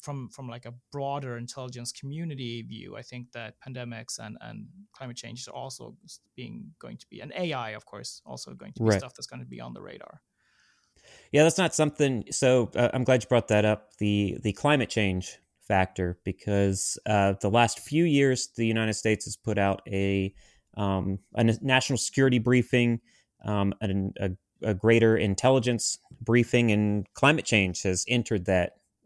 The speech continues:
Speaker 2: uh, just because of the effects that could happen with, uh, you know, if the, if the world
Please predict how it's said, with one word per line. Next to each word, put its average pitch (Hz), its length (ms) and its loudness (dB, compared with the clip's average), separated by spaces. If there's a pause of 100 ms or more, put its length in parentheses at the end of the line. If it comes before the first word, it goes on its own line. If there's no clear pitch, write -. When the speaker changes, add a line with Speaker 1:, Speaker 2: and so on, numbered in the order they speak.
Speaker 2:
uh, 95 200 -4
just - 280 -6
because 107 260 -2
of 95 60 0
the 95 100 2
effects - 480 0
that 95 200 -2
could 90 100 -6
happen 95 460 0 (440)
with, 104 420 0 (120)
uh, 95 420 0 (180)
you 104 100 -4
know, 101 60 0
if 92 100 -8
the, - 140 -10
if - 100 -12
the 101 80 0
world 107 380 4